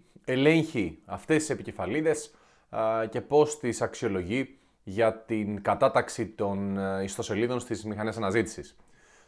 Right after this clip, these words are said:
Τώρα, όταν λέμε επικεφαλίδες, αναφερόμαστε σε αυτό που βλέπουμε ως, α, χρήστες, απλώς ανοίγοντας μια εφημερίδα ή ένα περιοδικό,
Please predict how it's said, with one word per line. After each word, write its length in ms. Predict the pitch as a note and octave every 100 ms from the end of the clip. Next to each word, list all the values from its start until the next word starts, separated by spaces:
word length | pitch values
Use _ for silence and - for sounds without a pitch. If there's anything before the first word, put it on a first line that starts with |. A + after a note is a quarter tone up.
| -
Τώρα, 220 | G3 C3
όταν 220 | B2+ D#3+
λέμε 480 | D#3 E3+ E3+ B2+ G2+ -
επικεφαλίδες, 840 | A2+ G2+ G#2+ G2 E3 F#3+ - - _ _ - -
αναφερόμαστε 680 | B2+ - D3 E3+ F3 E3+ D#3+
σε 220 | D#3 D3
αυτό 400 | B2+ A#2+ - D#3
που 200 | D3+ B2
βλέπουμε 720 | A2 C#3 C#3 A#2+ A2 F#2 E2 - _ _ _
ως, 420 | A#2+ A#2 A2+ -
α, 340 | A2 G2+ F#2+ F#2
χρήστες, 680 | - C#3 D#3 A3+ A3 G#3+ - _ _ _ _
απλώς 400 | - D#3 F#3 E3+
ανοίγοντας 340 | F3 F3+ E3 C#3+
μια 100 | D#3
εφημερίδα 460 | D3 C3+ C#3+ D3
ή 40 | C3+
ένα 160 | B2
περιοδικό, 560 | G2+ F#2 G2 E3+ E3+